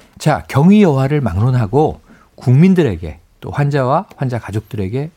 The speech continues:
정말 죄송하게 됐다. 저희는 좋은 의사가 되겠다.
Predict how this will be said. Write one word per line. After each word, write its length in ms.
정말 360
죄송하게 460
됐다. 460
저희는 460
좋은 260
의사가 300
되겠다. 500